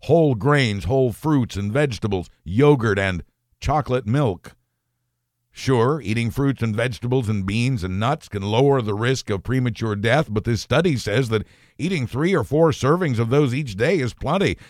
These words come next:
Eating more legumes, fruits, or vegetables than that seems to have no added effect. This new information means there's nothing dietarily wrong with that hamburger with lettuce and tomato.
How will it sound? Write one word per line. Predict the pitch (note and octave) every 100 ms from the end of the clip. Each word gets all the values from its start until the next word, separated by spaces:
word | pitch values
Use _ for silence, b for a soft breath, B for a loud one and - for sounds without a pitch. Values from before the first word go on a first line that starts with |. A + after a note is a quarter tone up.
| B B
Eating | D3 D#3+ C3
more | A2+ D#3 A3+
legumes, | D3 A#2+ A#2+ A2+ G2+ F#2
fruits, | B2+ B2 A2
or | - A2+
vegetables | G#2+ A#2 G#2 G#2+ G2+ G2
than | E2+ G2
that | A#2 D3 A3+ -
seems | B2+ F#3+ E3 C#3
to | B2
have | C3+ A#2
no | A#2+ D3 E3 -
added | A#2 B2+ C#3
effect. | D#3+ - G#3+ D#3+ - - _ _ _ _ _ _ _ _ _ _ -
This | A2+ F2
new | C#3 D#3+
information | D#3 C#3 C3 B2 C#3 C3+
means | C3+ C#3+ A#2
there's | B2+ B2+ G#2
nothing | B2 C#3+ F3+ D#3 G2+
dietarily | C#3 E3 E3+ D3 D#3 D#3 E3
wrong | D3 C3 A#2+ C3+
with | A#2+ G2+
that | B2+ G#2+
hamburger | F2 E3 C#3 G#2 G2+ C#3
with | B2+ G#2
lettuce | A#2+ D#3 E3 -
and | C3+
tomato. | C3+ C#3 A#2+ G2 A2+